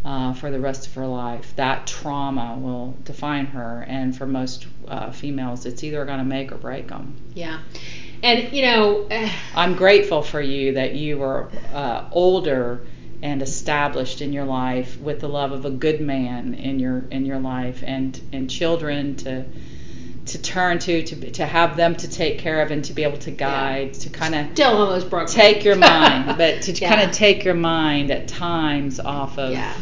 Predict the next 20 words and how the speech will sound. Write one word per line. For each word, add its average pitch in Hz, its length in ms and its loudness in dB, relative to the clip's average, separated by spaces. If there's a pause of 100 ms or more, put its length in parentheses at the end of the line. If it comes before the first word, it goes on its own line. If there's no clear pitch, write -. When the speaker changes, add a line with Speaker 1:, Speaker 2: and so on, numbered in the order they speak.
(180)
Speaker 1:
the 147 100 0
task 143 460 -4
you 139 120 -4
had 135 240 -6
to 131 80 -6
do 127 280 -2
with 127 300 -4
her. - 300 -4 (160)
Speaker 2:
Yeah. 185 360 -4 (200)
Speaker 1:
And, 131 300 -4
uh, 123 100 -6 (360)
but 147 100 4
it, 143 120 2
Speaker 2:
It - 60 -4
Speaker 1:
I, 147 280 0
I 151 80 0
saw 156 340 0
how 139 300 -4
it, 123 280 -4
um, - 400 -6